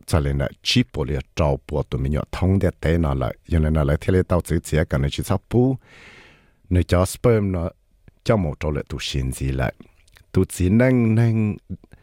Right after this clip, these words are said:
Netherlands ở môn nó nhung bao cho ít dòng nó. Trâu phong đó sẽ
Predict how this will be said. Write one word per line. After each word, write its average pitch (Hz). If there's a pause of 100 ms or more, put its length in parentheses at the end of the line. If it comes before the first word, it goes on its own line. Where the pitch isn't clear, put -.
(480)
Netherlands 85
ở 71
môn 101
nó 127
nhung 131
bao 123
cho 123
ít 131
dòng 69
nó. 73 (1200)
Trâu 104
phong 87
đó 82
sẽ 85